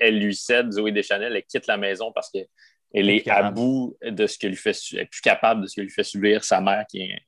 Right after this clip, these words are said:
Speaker 1: incarnée par Frances McDormand, qui est merveilleuse, parce que Frances McDormand est incapable d'être autre chose que merveilleuse.
Speaker 2: <laughs>
Speaker 1: Mais elle est très, très stricte. Euh, on sent tout, on sent très tôt son grand cœur. Ça pourrait être vraiment un personnage caricatural, le personnage de la mère, parce que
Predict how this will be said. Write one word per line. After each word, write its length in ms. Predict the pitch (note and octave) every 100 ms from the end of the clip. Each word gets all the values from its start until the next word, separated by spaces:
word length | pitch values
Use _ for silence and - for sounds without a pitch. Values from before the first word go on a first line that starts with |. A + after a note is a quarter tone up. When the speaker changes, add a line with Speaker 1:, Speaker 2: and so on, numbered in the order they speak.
| _
Speaker 1:
incarnée 280 | - F#2+ G#2+
par 240 | F#2 F2+
Frances 320 | - G#2 G#2+ G#2
McDormand, 500 | F#2+ F2+ F#2 G#2 G#2
qui 140 | G2
est 20 |
merveilleuse, 540 | F#2+ G2 F#2+ F#2 G2 -
parce 140 | -
que 100 | - - - -
Frances 340 | G#2 - -
McDormand 440 | G#2+ F#2+ G#2 A2 A2+
est 120 | G#2+
incapable 380 | A2 A2 B2 A2+
d'être 160 | G#2 G#2+
autre 140 | G#2
chose 140 | B2
que 80 | A#2
merveilleuse. 580 | G#2+ G#2+ G#2 A2 E3+ -
Speaker 2:
<laughs> 500 | - - B2+ - _
Speaker 1:
Mais 160 | B2 B2
elle 140 | A#2+ B2
est 100 | -
très, 140 | D#3
très 280 | - C#3+ C3+
stricte. 640 | - - - E3 - _ -
Euh, 160 | G#2+ G#2
on 180 | A#2 B2+
sent 220 | - G#3+
tout, 120 | - A3+ -
on 120 | B2+
sent 200 | - G3+ - _
très 180 | - F3
tôt 140 | G#3+
son 200 | A3+ C3 A2+
grand 240 | A#2+ A#2
cœur. 320 | D#3+ E3+ D3
Ça 160 | - A#2
pourrait 160 | D3+ F#3+
être 120 | -
vraiment 260 | G#2+ B2+
un 60 | D3+
personnage 400 | A#2 - A2+ B2
caricatural, 600 | A2+ G#2+ - G2+ G#2+ B2+
le 80 | G#2
personnage 460 | - - G#2 A2 G2
de 80 |
la 140 | G#2 G2
mère, 240 | G#2+ B2 F#2+
parce 140 | -
que 120 | G#2